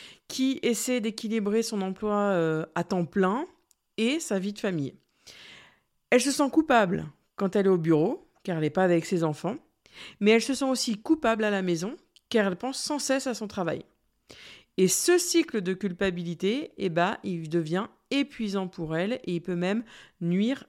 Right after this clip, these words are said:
à son bien-être. Et c'est pour ça que l'équilibre entre ces deux sphères va être crucial. Parce qu'on, quand on néglige un aspect, ça a des répercussions sur l'autre. Si je néglige ma vie personnelle, je,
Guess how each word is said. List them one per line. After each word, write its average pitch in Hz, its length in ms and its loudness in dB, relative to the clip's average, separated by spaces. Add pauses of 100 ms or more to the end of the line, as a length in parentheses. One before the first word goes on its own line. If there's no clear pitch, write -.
(100)
à 180 100 -4
son 202 200 -4
bien-être. 160 440 -4
Et 202 80 2
c'est 269 180 -4
pour 254 200 -8
ça 294 180 -2
que 285 120 -8
l'équilibre 240 480 -4
entre 160 260 -4
ces 151 160 -4
deux 170 200 0
sphères 196 440 -2 (360)
va 156 260 -4
être 220 300 -6
crucial. - 560 -4 (840)
Parce - 240 0
qu'on, 196 200 -2
quand 247 300 -4
on 233 60 -2
néglige 214 640 -2 (680)
un 202 140 2
aspect, 196 580 -2 (100)
ça 202 320 0
a 240 80 0
des 196 200 0
répercussions 214 1000 -6
sur - 320 -4
l'autre. - 320 -2 (340)
Si - 240 -2
je 185 140 0
néglige 233 520 -2
ma 170 200 0
vie 185 320 -8 (220)
personnelle, 170 680 -2 (640)
je, 190 600 0